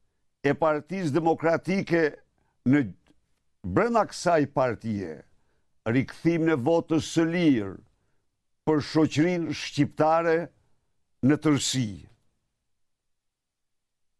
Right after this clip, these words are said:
Të dashur delegate dhe delegat, moti është një faktor që nuk varet nga ne,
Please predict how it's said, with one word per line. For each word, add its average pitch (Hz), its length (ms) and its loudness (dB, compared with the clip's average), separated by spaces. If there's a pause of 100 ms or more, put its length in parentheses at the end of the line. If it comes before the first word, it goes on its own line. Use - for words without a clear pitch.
(580)
Të 135 80 2
dashur 185 640 -2 (120)
delegate 160 640 2
dhe 180 160 0
delegat, 170 540 0 (1500)
moti 214 720 2 (560)
është 185 340 -2
një 170 80 2
faktor 165 800 0 (1040)
që 123 100 0
nuk 165 160 2
varet 208 480 0
nga 180 240 2
ne, 143 200 0